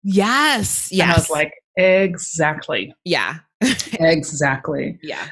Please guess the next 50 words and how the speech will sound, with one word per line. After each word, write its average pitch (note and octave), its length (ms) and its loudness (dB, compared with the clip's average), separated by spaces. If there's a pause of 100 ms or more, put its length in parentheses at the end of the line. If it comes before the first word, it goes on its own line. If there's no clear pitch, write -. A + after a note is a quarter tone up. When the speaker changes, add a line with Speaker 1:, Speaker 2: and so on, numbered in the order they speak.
(120)
Speaker 2:
You G#3 120 2
know, E3 160 4
and G3+ 160 2
I, G#3 100 4
one G3+ 340 2
of B3 80 4
the A#3 80 4
things F#3 240 2
that D#3+ 100 4
I D#3 40 6
love D3+ 440 2
about C#3 260 2
the D3 100 2
way C#3+ 340 4
that, C#3+ 480 2
um, C#3+ 280 2
he D3+ 180 2
approaches C#3+ 760 0 (160)
this D#3 160 -2
whole F3 200 2
system, C#3+ 760 0
um, D#3 540 2 (240)
which E3+ 220 -2
feels F#3 220 2
very F#3 200 4
in F#3 100 4
line D3 140 4
with D3+ 140 0
sort C#3 140 0
of C3 40 -4
the C3 60 0
way C3 120 4
that C3 120 2
I C3 60 4
approach C3 300 0
things, C3 240 0
is, C3+ 160 -6 (420)
you F3 100 2
know, E3 60 4
you C#3+ 100 2
start F3 300 2
where D#3+ 80 4
you C#3+ 160 0
are. G2 220 -2 (340)
Speaker 1:
Mm-hmm. F3+ 200 -4
Speaker 2:
You D#3+ 60 2
know, D3 160 2
there D#3+ 200 4
are D3+ 240 4
target, E3+ 600 2